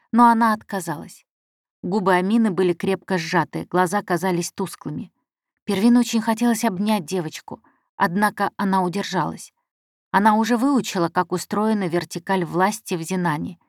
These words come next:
и не хотела подрывать авторитет Сакины. «Сакина Бегум, можем мы подняться наверх и поговорить?» спросила Первин. Сакина подняла голову.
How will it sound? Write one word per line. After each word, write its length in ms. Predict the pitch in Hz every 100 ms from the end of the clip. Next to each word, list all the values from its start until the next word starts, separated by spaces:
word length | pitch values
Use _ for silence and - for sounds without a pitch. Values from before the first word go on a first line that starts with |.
| _ -
и 120 | 240
не 100 | 240
хотела 460 | - 240 185 160
подрывать 500 | - 165 170 165 220
авторитет 580 | 208 - 165 151 - 185
Сакины. 560 | - 170 - 156 165 - _ _ _ _ _ _ _
«Сакина 400 | - 233 254 190
Бегум, 420 | 165 - 170 170 _ _ _ _ _ _ _
можем 500 | 208 233 302 285 226
мы 340 | 208 202 190 185
подняться 580 | 202 185 202 185 170 175
наверх 460 | 170 170 247 262
и 220 | - - 214
поговорить?» 760 | 190 180 190 190 147 - - _ _ _ _
спросила 540 | - - 180 - 160
Первин. 420 | - 180 165 165 - _ _ _ _ _ _ -
Сакина 480 | - 185 247 240
подняла 400 | 226 165 190 190
голову. 500 | 175 165 151 160 180